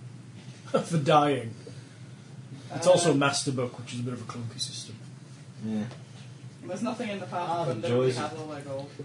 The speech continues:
Speaker 2: I've not, I've not kept any back, so I've
Speaker 3: Really?
Speaker 2: got what you've got.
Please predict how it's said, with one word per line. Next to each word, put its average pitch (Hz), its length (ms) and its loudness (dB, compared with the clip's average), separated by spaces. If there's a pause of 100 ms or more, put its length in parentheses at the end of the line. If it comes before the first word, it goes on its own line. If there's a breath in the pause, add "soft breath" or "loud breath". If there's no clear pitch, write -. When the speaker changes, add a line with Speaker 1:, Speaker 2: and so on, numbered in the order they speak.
(120)
Speaker 2:
I've 151 120 -8
not, 139 200 -8
I've 139 100 -8
not 147 140 -8
kept - 220 -8
any 143 120 -6
back, 135 220 -8 (140)
so 151 60 -10
I've 120 440 -6
Speaker 3:
Really? 131 240 6
Speaker 2:
got - 220 -6
what - 140 -8
you've - 120 -12
got. 139 200 -8